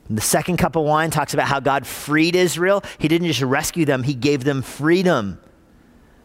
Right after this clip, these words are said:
The third cup of wine talks about how God redeems Israel through the sacrifices. And the fourth cup of wine talks about how God owns Israel.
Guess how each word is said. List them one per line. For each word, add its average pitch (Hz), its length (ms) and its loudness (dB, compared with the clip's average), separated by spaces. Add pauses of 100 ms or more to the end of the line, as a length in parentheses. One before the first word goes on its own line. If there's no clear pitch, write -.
The 127 120 -2
third 165 340 0
cup 185 180 2
of 165 100 -4
wine 170 280 2
talks 156 260 -2
about 151 140 2
how 139 160 0
God 139 260 0
redeems 147 680 0
Israel 185 580 2 (400)
through 165 180 4
the 147 80 2
sacrifices. 190 1000 -2 (1080)
And 123 120 -2
the 123 60 0
fourth 165 400 0
cup - 180 -2
of 165 100 0
wine 165 300 0
talks 147 280 -4
about 131 160 0
how 143 100 0
God 135 380 0
owns 147 420 0
Israel. 98 560 -2